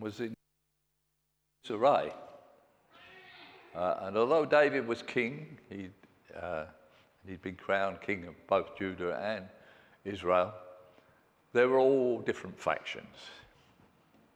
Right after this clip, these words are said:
But he gathered them all together. Well, he gave them the option of coming.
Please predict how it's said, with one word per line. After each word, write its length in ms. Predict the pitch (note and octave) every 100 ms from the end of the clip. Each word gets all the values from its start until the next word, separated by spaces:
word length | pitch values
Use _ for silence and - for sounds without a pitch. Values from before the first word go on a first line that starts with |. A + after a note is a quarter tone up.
| _ _ _ _ _ _ _ _
But 160 | - A#2+
he 100 | C3+
gathered 500 | A2+ D3 D3+ D3 D3
them 80 | C#3
all 220 | C#3 C3
together. 480 | B2+ A#2 A#2 E2+ D#2+
Well, 160 | G2+
he 80 | G2+
gave 160 | A2 C#3
them 100 | F#2+
the 80 | G2+
option 400 | B2+ - G#2+ F2
of 80 |
coming. 380 | - B2+ F#2 E2